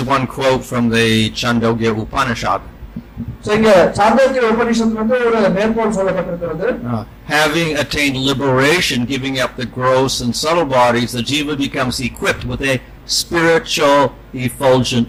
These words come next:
Speaker 1: form.
Speaker 2: இந்த, அஹ், விடுதலை அடைந்த இந்த ஆத்மாவானது அதனுடைய ஸ்தூல மற்றும் சூட்சும சரீரத்தை விட்டுவிட்டு, அஹ், ஒரு ஆன்மீகமான ஒளிமயமான ரூபத்தை பெறுகிறது.
Speaker 1: Ah,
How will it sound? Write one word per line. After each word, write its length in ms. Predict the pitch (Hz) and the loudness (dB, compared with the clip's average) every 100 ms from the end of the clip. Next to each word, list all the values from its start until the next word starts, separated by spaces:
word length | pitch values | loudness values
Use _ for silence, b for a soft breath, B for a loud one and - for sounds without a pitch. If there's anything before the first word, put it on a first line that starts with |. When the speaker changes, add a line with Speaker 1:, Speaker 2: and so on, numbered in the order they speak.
| - | -2
Speaker 1:
form. 400 | 117 117 135 87 - - - - - - - - - - - - - - | 2 4 4 0 -8 -20 -20 -20 -20 -20 -20 -20 -20 -20 -20 -20 -20 -6
Speaker 2:
இந்த, 240 | 202 226 226 185 131 - | 2 6 8 8 6 4
அஹ், 280 | 143 143 135 | 4 6 4
விடுதலை 380 | 190 254 269 262 | 4 4 4 4
அடைந்த 340 | 240 247 240 233 | 4 2 2 2
இந்த 180 | 226 208 202 - | 2 2 0 2
ஆத்மாவானது 760 | 196 233 254 247 233 220 208 226 - - - - | 2 0 -2 -2 0 0 0 -2 -4 -8 -16 -6
அதனுடைய 600 | 185 226 226 220 208 170 | -2 0 0 2 2 0
ஸ்தூல 380 | - 269 285 | 0 0 2
மற்றும் 360 | 269 254 254 233 226 - - - | 2 -2 -4 -8 -8 -12 -18 -16
சூட்சும 520 | - 285 285 262 262 | -6 -4 -2 -2 0
சரீரத்தை 680 | 226 214 233 240 233 233 208 | 2 2 2 0 0 -2 -2
விட்டுவிட்டு, 600 | 196 240 247 226 226 254 339 - - - - - | -4 -4 -4 -2 -2 -2 -2 -6 -14 -20 -20 -8
அஹ், 440 | 170 170 170 160 151 - | 0 2 4 4 2 0
ஒரு 260 | 226 226 220 170 - | 0 2 4 2 2
ஆன்மீகமான 800 | 170 240 262 277 254 240 240 254 262 214 170 - - - | 2 2 0 -2 -2 0 0 0 2 0 -2 -8 -16 -8
ஒளிமயமான 640 | 185 277 269 262 247 247 277 | -2 0 2 2 2 2 0
ரூபத்தை 460 | 247 247 254 247 233 | 0 -2 -4 -4 -4
பெறுகிறது. 560 | 233 214 202 202 175 180 170 | -4 -4 -2 0 -2 0 0
Speaker 1:
Ah, 160 | 127 | 0